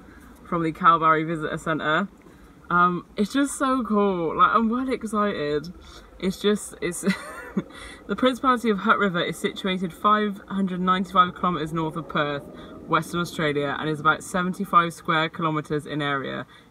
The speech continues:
consisting of some eighteen and a half thousand acres of land. It's an independent sovereign state, having seceded from Australia on the twenty-first day of April nineteen seventy, and is compa-, of comparable size to Hong Kong.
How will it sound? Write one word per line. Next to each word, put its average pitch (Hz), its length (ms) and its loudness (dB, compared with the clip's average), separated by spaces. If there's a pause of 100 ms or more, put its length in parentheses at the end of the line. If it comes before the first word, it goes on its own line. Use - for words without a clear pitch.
consisting 170 580 -4
of 151 200 -4
some 156 260 -2
eighteen 160 580 -2 (460)
and 156 120 0
a 151 40 -2
half 151 420 2
thousand 143 420 0
acres 139 360 -6
of 135 100 -6
land. 131 460 -4 (580)
It's - 160 -8
an 165 160 -4
independent 190 760 0
sovereign 170 480 0
state, 160 560 -4 (100)
having 165 220 -2
seceded 170 500 -4
from 170 180 -4
Australia 160 520 -2
on 143 180 -4
the 151 80 -4
twenty-first 180 640 -4
day 175 140 0
of 160 140 -2
April 160 380 -2
nineteen 151 460 -2
seventy, 143 600 -6 (380)
and 165 180 0
is 160 160 -2
compa-, 180 460 -4
of 165 180 4
comparable 175 500 4
size 160 340 2
to 175 100 -4
Hong 170 340 -2
Kong. 143 440 -4